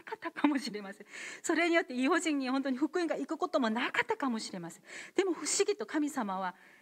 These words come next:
イエス様を十字架に犠牲した、本当に突き放されて、本当にね、ズタズタさせたその神様の主権的な犠牲をなさったイエス様は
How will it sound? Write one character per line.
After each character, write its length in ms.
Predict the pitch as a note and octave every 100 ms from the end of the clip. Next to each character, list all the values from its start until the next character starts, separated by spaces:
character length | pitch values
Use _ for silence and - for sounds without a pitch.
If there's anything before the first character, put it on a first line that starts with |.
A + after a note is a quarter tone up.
| _ _ _ _ _ _
イ 60 | C4+
エ 80 | D#4
ス 100 | -
様 240 | D#4 B3
を 80 | A3+
十 220 | G#3 B3+
字 100 | B3+
架 120 | B3+ A3
に 120 | G#3
犠 80 | -
牲 320 | A3 - D4 D4
し 140 | -
た、 280 | - A#3+ A#3 _ _ _ -
本 320 | D#4+ D4+ D4+
当 100 | E4
に 120 | C#4+
突 40 | - - -
き 80 | C4
放 220 | B3+ C4
さ 140 | C4 B3
れ 140 | C4
て、 160 | - A3
本 240 | D4 D4
当 80 | D4+
に 160 | C#4+ C#4 _ _ _ _ _
ね、 240 | C#4 C4 - _ _ _
ズ 100 | - F#3+
タ 160 | C4+
ズ 120 | C4
タ 160 | B3 B3
さ 160 | - B3+
せ 160 | D4+
た 140 | - -
そ 100 | A3+
の 80 |
神 260 | G#3 D#4 D#4
様 240 | C4+ G#3 G3
の 120 | F#3+ _
主 300 | - - E4
権 260 | - F#4 F#4
的 280 | F#4+ F#4 E4
な 120 | A#3+
犠 220 | - A#3
牲 340 | - D#4 E4 D#4 _ _ _ _ _ -
を 220 | D#4+ - - - _ _ _ _ _ _ _ _ _ _ _ -
な 80 |
さ 120 | - F#3+
っ 40 | -
た 100 | E3
イ 100 | F3
エ 40 |
ス 100 | -
様 180 | D#3+ D#3+
は 160 | D#3+